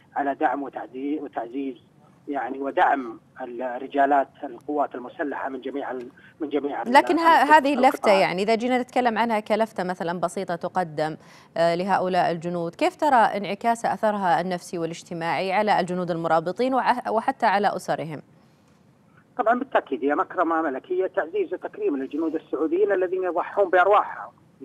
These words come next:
Speaker 1: يعني فداء للوطن في معركة، في معركة، في معركة، آه، وطنية عربية لاسترداد الشرعية اليمنية والدفاع عن مكتسبات الحديقة الخلفية للمملكة العربية السعودية. أنا أعتقد أنه يعني بالتأكيد هناك التزامات،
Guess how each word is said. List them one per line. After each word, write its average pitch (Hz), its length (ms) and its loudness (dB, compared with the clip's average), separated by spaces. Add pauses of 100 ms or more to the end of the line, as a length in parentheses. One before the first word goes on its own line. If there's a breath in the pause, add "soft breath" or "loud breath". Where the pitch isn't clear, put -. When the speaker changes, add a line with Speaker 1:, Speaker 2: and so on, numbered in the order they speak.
(220)
Speaker 1:
يعني 135 200 -14
فداء 156 340 -2
للوطن 151 460 -6 (600 soft breath)
في 170 180 -2
معركة، 160 440 2 (100)
في 147 100 -8
معركة، 143 400 -8 (720)
في 147 80 -4
معركة، 139 460 -2
آه، 120 640 -8
وطنية 151 520 -2
عربية 147 640 -4 (440 soft breath)
لاسترداد 147 520 -2
الشرعية 127 680 -4
اليمنية 135 540 0
والدفاع 196 360 2
عن 160 80 0
مكتسبات 170 600 -2
الحديقة 165 400 -8
الخلفية 160 460 -6
للمملكة 139 380 -8
العربية 131 480 -10
السعودية. - 460 -18 (320 loud breath)
أنا 196 120 4
أعتقد 147 380 -2
أنه 135 280 -10
يعني 131 200 -8
بالتأكيد 139 540 -8
هناك 147 240 -6
التزامات، 135 560 -4